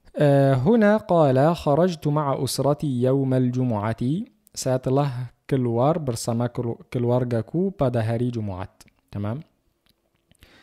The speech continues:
ذهبنا للحديقة أولًا. آه، kita telah pergi ke taman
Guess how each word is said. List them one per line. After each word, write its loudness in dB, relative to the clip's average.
ذهبنا 4
للحديقة -2
أولًا. -2
آه، -2
kita -6
telah -2
pergi -2
ke 0
taman -2